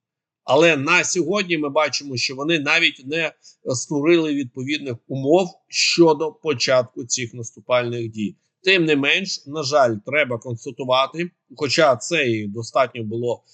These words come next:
о, зрозуміло, що так буде відбуватися, росіяни розширюють зони контролю саме в межах ось, а, цього, а, прямого кута. І,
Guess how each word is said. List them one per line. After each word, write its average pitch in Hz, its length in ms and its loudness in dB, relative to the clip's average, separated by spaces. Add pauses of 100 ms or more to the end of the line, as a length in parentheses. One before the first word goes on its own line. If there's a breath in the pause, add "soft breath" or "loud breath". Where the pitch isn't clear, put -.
(300 soft breath)
о, 110 720 0 (320)
зрозуміло, 147 720 0
що 123 160 -4
так 120 200 -4
буде 120 220 -6
відбуватися, 160 800 -2 (420)
росіяни 160 920 2 (220)
розширюють 147 680 2
зони 143 360 0
контролю 165 580 -4
саме 170 380 0
в 120 80 -4
межах 156 440 0 (140)
ось, 170 380 -2
а, 127 380 2
цього, 160 480 -2 (260)
а, 131 380 4
прямого 135 520 -2
кута. 123 340 -18 (880 loud breath)
І, 160 840 4